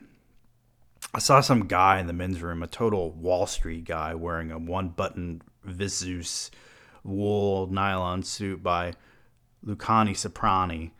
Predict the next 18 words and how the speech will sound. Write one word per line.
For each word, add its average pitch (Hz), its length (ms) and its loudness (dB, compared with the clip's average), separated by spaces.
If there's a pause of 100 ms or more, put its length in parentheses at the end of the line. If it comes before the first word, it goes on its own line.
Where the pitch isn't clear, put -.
(220)
a 101 60 -6
cotton 101 340 4
shirt 101 280 0
by 90 220 4
Gitman 95 500 -2
Brothers, 90 540 0
a 90 60 -8
silk 107 320 -2
tie 92 340 4
by 85 380 2 (760)
Zegna, 95 680 0
and 85 140 -4
I 95 100 0
mean, 107 380 2 (680)
I 120 80 6
recognized 135 560 6
this 107 120 0
guy, 92 500 4